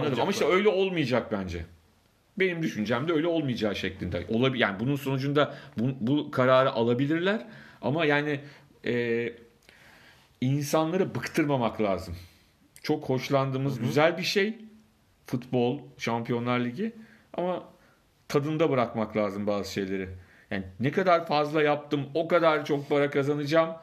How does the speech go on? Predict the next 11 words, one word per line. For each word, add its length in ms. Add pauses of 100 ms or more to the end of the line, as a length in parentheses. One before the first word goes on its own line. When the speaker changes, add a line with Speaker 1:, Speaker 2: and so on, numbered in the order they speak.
(540)
Speaker 1:
hesabı 540
bence 360
doğru 260
değil. 140
Yani 180
şu 140
anda 260
dört 220
maç 220
o-, 300
şeyde 460